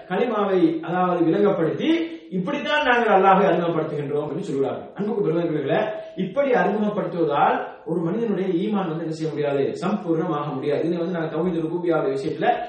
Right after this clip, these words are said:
மிக தெளிவாக நாம் பார்த்தோம். எனவே நான் எ-, என்ன சொல்ல வருகின்றேன் சொன்னால், இப்படி விளக்கம் கொடுக்கக்கூடியவர்கள் லா இலாஹா இல்லல்லாஹுக்கு, அதாவது வட-, படைப்பாளன் அல்லாஹ்வை தவிர வேறு யாரும் இல்லை, உருவாக்குவதற்கு தகுதியான அல்லாஹ்வை தவிர வேறு யாரும் இல்லை, அல்ல இந்த உலகத்தில் வந்து இருப்பது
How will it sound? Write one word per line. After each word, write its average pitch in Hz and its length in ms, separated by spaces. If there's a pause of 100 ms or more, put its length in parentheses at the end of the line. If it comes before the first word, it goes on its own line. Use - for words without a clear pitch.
(120)
மிக 190 140
தெளிவாக 185 420
நாம் 156 100
பார்த்தோம். - 360 (220)
எனவே 208 300 (220)
நான் 165 180
எ-, 196 220
என்ன 214 180
சொல்ல 220 180
வருகின்றேன் 175 420
சொன்னால், 160 280
இப்படி 208 380
விளக்கம் 202 340
கொடுக்கக்கூடியவர்கள் 151 580
லா 175 100
இலாஹா 180 320
இல்லல்லாஹுக்கு, 165 680 (380)
அதாவது 165 480
வட-, 160 280
படைப்பாளன் 180 760
அல்லாஹ்வை 165 300
தவிர 151 180
வேறு 147 180
யாரும் 143 200
இல்லை, 135 200 (360)
உருவாக்குவதற்கு 208 840
தகுதியான 175 380
அல்லாஹ்வை 165 260
தவிர 156 180
வேறு 156 180
யாரும் 147 240
இல்லை, 143 220 (920)
அல்ல - 200
இந்த 233 160
உலகத்தில் 247 360
வந்து 233 140
இருப்பது 262 380